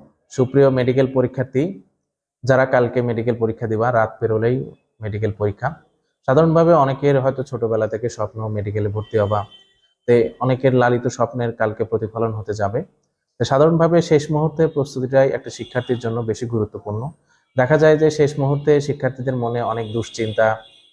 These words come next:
ভর করে, কালকে পারবো কিনা, কতটুকু উত্তর করতে পারবো, আমার স্বপ্ন পূরণ হবে কিনা। শেষ মুহূর্তে এসব নিয়ে চিন্তা করে কোনো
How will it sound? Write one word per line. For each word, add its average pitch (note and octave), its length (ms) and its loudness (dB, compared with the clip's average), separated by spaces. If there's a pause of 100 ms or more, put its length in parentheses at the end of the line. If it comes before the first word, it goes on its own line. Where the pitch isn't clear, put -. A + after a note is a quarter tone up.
(180)
ভর A2 180 0
করে, A2 280 0 (600)
কালকে A2+ 300 2
পারবো A2 340 0
কিনা, G#2+ 380 -6
কতটুকু G#2 400 -2
উত্তর G#2+ 240 -6
করতে G#2+ 240 -2
পারবো, G#2 280 0
আমার G#2+ 180 -2
স্বপ্ন A2 360 -6
পূরণ G#2+ 220 -4
হবে G#2+ 200 -8
কিনা। G#2 240 -10 (460)
শেষ C#3+ 200 0
মুহূর্তে D3+ 360 2
এসব C#3+ 240 0
নিয়ে C3+ 180 0
চিন্তা A#2 300 -2
করে A#2 180 -2
কোনো C#3 320 -8